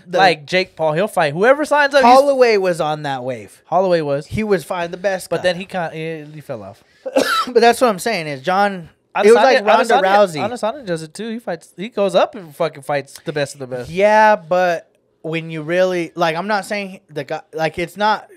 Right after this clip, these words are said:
Speaker 1: fair to say, "Well, those guys aren't that good," but they really aren't. Like, no one's on Adesanya. That's
Speaker 2: That's
Speaker 1: why
Speaker 2: a
Speaker 1: he
Speaker 2: level.
Speaker 1: did move up.
Speaker 2: That's a level, yeah. That, but no one was on John's level. He was just fighting the dudes that were number one,
Speaker 1: But
Speaker 2: number twos.
Speaker 1: Cormier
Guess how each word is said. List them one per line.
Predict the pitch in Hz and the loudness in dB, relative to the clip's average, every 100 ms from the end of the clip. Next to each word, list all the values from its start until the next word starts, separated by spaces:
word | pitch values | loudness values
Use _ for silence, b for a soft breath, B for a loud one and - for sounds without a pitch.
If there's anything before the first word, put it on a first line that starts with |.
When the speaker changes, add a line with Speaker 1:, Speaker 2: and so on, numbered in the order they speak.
| - | -2
Speaker 1:
fair | 185 185 | 2 2
to | 170 | 0
say, | 143 156 | -6 -6
"Well, | 151 151 | -2 -2
those | 151 151 | 0 -2
guys | 135 143 139 | 0 0 0
aren't | 139 131 | -2 -4
that | 123 | -6
good," | 139 139 | -4 -4
but | 120 165 | -2 -2
they | 165 151 | 0 -2
really | 147 165 160 135 | 0 0 0 -2
aren't. | 120 107 90 b b b 151 | -2 -4 -10 b b b -6
Like, | 156 | -4
no | 190 240 | -2 0
one's | 254 233 | 0 2
on | 214 196 | 2 2
Adesanya. | 175 156 151 156 151 | 0 -4 -6 -6 -6
That's | 170 208 240 | 2 2 4
Speaker 2:
That's | 190 | 2
Speaker 1:
why | 262 262 | 4 2
Speaker 2:
a | 190 | 2
Speaker 1:
he | 151 | 2
Speaker 2:
level. | 147 220 | 4 6
Speaker 1:
did | - | 6
move | 143 135 123 | 4 -2 -2
up. | 135 127 | -4 -4
Speaker 2:
That's | 151 185 | -4 -4
a | |
level, | 160 160 175 147 | -2 -2 -2 -4
yeah. | 143 190 175 | -4 0 2
That, | 170 - - | 0 -2 -8
but | 190 | -4
no | 214 | 0
one | 247 | 0
was | 240 220 | 0 2
on | 208 | 2
John's | 156 170 285 302 | 2 -2 -2 -2
level. | 190 180 | -2 0
He | 202 | -2
was | 269 214 | -4 -8
just | - | -4
fighting | 220 208 | -4 -4
the | 190 | -10
dudes | 226 | -8
that | 208 | -4
were | 208 | -4
number | 190 202 | -2 -4
one, | 196 208 | -2 0
Speaker 1:
But | 180 | 0
Speaker 2:
number | 190 | 0
twos. | 208 233 262 | 2 2 2
Speaker 1:
Cormier | 285 | -2